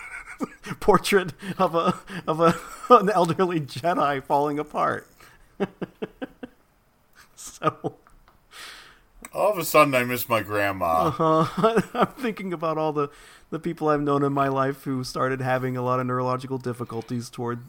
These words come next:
Speaker 1: toward the end, and how that was kind of part of how
Speaker 2: And they weren't even, they weren't even clones that wanted to harvest babies for the Force.
Speaker 1: That's right. It's just people who had started to go before they had their time to go.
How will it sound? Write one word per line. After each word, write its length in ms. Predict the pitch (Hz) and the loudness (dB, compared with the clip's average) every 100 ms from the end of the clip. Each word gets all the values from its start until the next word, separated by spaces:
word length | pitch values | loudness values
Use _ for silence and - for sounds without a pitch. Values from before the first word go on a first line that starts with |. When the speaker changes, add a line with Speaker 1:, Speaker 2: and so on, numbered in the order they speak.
| - | -14
Speaker 1:
toward 240 | - 123 120 | -6 -6 -4
the 160 | 127 | -4
end, 300 | 117 120 123 | -2 -2 -4
and 180 | 123 120 | -4 -4
how 220 | 127 120 | -4 -4
that 200 | 120 120 | -4 -6
was 260 | 127 123 - - _ _ _ - | -6 -6 -10 -18 _ _ _ -10
kind 180 | 123 123 | -4 -2
of 120 | 123 | -2
part 220 | 131 131 | 0 0
of 80 | 135 | 0
how 300 | 135 135 143 | 0 0 0
Speaker 2:
And 120 | 113 | 0
they 80 | 139 | 2
weren't 260 | 170 165 156 | 4 4 4
even, 380 | 143 131 110 - - | 2 0 -6 -16 -20
they 240 | 104 110 135 | -8 -2 0
weren't 200 | 143 131 | 2 0
even 220 | 117 104 | -2 -4
clones 560 | - 104 113 110 98 90 | -4 0 2 0 -4 -8
that 120 | 82 | -4
wanted 320 | 90 98 92 | -2 -2 -2
to 80 | 92 | -2
harvest 480 | 95 95 95 92 - | 0 0 -2 -8 -2
babies 520 | 92 95 87 82 - | 0 0 -4 -8 -12
for 400 | - - - 87 | -20 -18 -12 -12
the 80 | 80 | -12
Force. 380 | - 90 87 | -6 -2 -2
Speaker 1:
That's 180 | 90 127 | -4 -2
right. 280 | 135 135 117 | -2 -2 -2
It's 180 | 123 117 | -8 -10
just 140 | 123 | -10
people 280 | 131 127 131 | -8 -4 -2
who 100 | 123 | -2
had 140 | 123 | -4
started 320 | - 131 135 135 | -2 -2 -2 -4
to 60 | |
go 360 | 139 113 98 92 - _ - | -6 -6 -6 -12 -18 _ -12
before 360 | 113 110 113 | -8 -4 -2
they 260 | 110 117 113 113 - _ | -2 -4 -4 -10 -20 _
had 140 | 113 110 | -8 -6
their 100 | 123 | -4
time 280 | 120 110 98 | -4 -6 -8
to 80 | |
go. 280 | 98 95 95 | -10 -10 -10